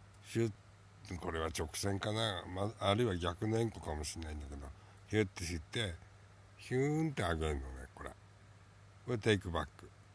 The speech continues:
で、こうやると、シャローのためができて、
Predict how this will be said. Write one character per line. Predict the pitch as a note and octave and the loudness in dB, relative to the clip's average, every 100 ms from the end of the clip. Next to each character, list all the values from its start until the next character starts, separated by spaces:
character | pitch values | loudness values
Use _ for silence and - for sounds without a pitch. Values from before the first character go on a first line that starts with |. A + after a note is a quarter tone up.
| - - - | -20 -20 -14
で、 | A#2 | -10
こ | D3+ D#3+ | 0 4
う | |
や | D#3+ D#3 | 6 6
る | D3 - | 2 0
と、 | D#3+ B2 | 4 4
シ | F#2+ A#2+ | 6 6
ャ | A2 | 6
ロ | G#2 F2+ | 6 4
ー | |
の | E2 D#2+ | 2 0
た | E2+ | 0
め | E2 E2 | 2 2
が | E2 | 2
で | E2 | 0
き | E2 - | -6 -4
て、 | G2+ F#2 | 0 2